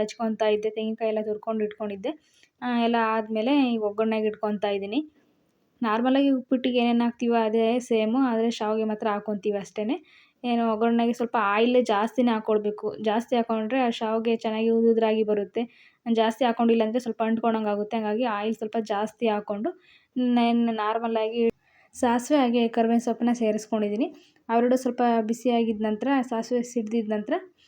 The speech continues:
ಆ, ಇದು ಈರುಳ್ಳಿನ ಸೇರಿಸ್ಕೊಂಡಿದ್ದೀನಿ. ಈರುಳ್ಳಿ ಸ್ವಲ್ಪ ಚೆನ್ನಾಗಿ ಫ್ರೈ ಆಗಲಿ, ಆ, ಫ್ರೈ ಆಗಿದ ನಂತರ ನೆಕ್ಸ್ಟ್ ಹಾಕ್ಕೊಂತೀನಿ. ಆ, ನಾನು ಈರುಳ್ಳಿ ಜಾಸ್ತಿ ಇತ್ತೀಚೆಗೆ ಈ ಥರ ಉದ್ದುದ್ದವಾಗಿ ಕಟ್ ಮಾಡ್ಕೊಳ್ಳೋದಿಲ್ಲ, ಸೆಂಟ್ರಲ್ಲಿ ಒಂದು ಭಾಗ ಮಾಡ್ಕೊಂಡು ಸ್ವಲ್ಪ ಜಾಸ್ತಿ ಚಿಕ್ಕ ಚಿಕ್ಕದಾಗಿ ಕಟ್ ಮಾಡ್ಕೊತೀನಿ.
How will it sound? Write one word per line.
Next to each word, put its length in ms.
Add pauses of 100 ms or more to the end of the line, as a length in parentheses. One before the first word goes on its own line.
(300)
ಆ, 140
ಇದು 200
ಈರುಳ್ಳಿನ 500
ಸೇರಿಸ್ಕೊಂಡಿದ್ದೀನಿ. 800
ಈರುಳ್ಳಿ 260
ಸ್ವಲ್ಪ 260
ಚೆನ್ನಾಗಿ 600
ಫ್ರೈ 340
ಆಗಲಿ, 640 (200)
ಆ, 180
ಫ್ರೈ 180
ಆಗಿದ 280
ನಂತರ 240
ನೆಕ್ಸ್ಟ್ 380
ಹಾಕ್ಕೊಂತೀನಿ. 640 (300)
ಆ, 160
ನಾನು 220
ಈರುಳ್ಳಿ 540
ಜಾಸ್ತಿ 440 (340)
ಇತ್ತೀಚೆಗೆ 720
ಈ 140
ಥರ 160
ಉದ್ದುದ್ದವಾಗಿ 520
ಕಟ್ 260
ಮಾಡ್ಕೊಳ್ಳೋದಿಲ್ಲ, 520 (100)
ಸೆಂಟ್ರಲ್ಲಿ 500
ಒಂದು 140
ಭಾಗ 220
ಮಾಡ್ಕೊಂಡು 420
ಸ್ವಲ್ಪ 280
ಜಾಸ್ತಿ 360
ಚಿಕ್ಕ 240
ಚಿಕ್ಕದಾಗಿ 340
ಕಟ್ 200
ಮಾಡ್ಕೊತೀನಿ. 580